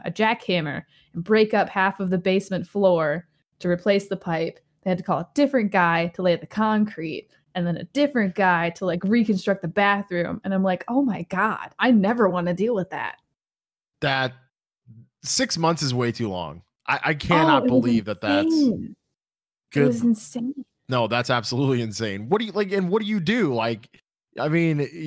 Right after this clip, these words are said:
Speaker 2: if you have, like, sewage backing up into your house, you know, like, no.
Speaker 1: Thankfully, it wasn't backing up. It just, like, you couldn't use the bathroom or turn on a sink or anything 'cause it, it wouldn't go anywhere.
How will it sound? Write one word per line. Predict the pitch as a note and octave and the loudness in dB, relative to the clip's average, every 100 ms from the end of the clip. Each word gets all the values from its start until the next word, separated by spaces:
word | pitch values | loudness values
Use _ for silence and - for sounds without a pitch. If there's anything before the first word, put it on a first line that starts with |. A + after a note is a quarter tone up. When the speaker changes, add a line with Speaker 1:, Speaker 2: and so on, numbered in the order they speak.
| C#3+ | -6
Speaker 2:
if | D#3 B2 | -6 -6
you | D3 E3 | -4 -2
have, | E3+ E3+ | 0 0
like, | D#3+ | -2
sewage | - - G3+ A3 E3+ A#2+ | -2 -2 0 0 -2 -2
backing | C3+ A2+ B2 B2+ | -4 -4 -6 -6
up | B2 B2 | -4 -2
into | B2+ B2+ | -4 -2
your | A#2+ A#2+ | -2 0
house, | E3+ C#3 A2 B2+ - | 0 0 0 -2 -6
you | - B2+ | -4 -2
know, | A#2+ A#2+ | 0 0
like, | C3+ A#2+ B2+ - - _ _ - | -2 -2 -2 -4 -16 _ _ -16
no. | B2 B2 A2+ D3 F#3 | -4 0 2 2 2
Speaker 1:
Thankfully, | D#4+ | 2
it | G3 | 2
wasn't | A3+ - _ _ _ - | 0 -2 _ _ _ 0
backing | F#3+ G#3 F#3+ F3+ | 0 2 0 2
up. | F3 C4 | 0 0
It | G#3 G#3 | 0 0
just, | G#3 G3 G#3+ | 0 0 2
like, | F#3+ - | 2 2
you | G#3+ | 0
couldn't | G#3+ A#3+ F#3 | 4 2 4
use | G#3 G#3 | 2 2
the | G3+ | 2
bathroom | F3+ F#3+ G#3 F#3+ F#3+ F#3+ | 2 0 0 -2 -2 -2
or | - | -2
turn | F3+ G#3 | -4 -2
on | G3+ F3+ | -2 -2
a | |
sink | F3 G#3+ F#3+ | 0 0 2
or | F3 | 2
anything | F3 F3 E3+ E3 E3 | 0 0 -2 -6 -4
'cause | F#3+ | -4
it, | F#3 - | -4 -2
it | G3 | -2
wouldn't | F#3 F3 - | 0 -2 -2
go | F#3 F#3+ | 2 2
anywhere. | F3+ - - F2+ C2+ G#3 | 0 -4 -10 -10 -12 -16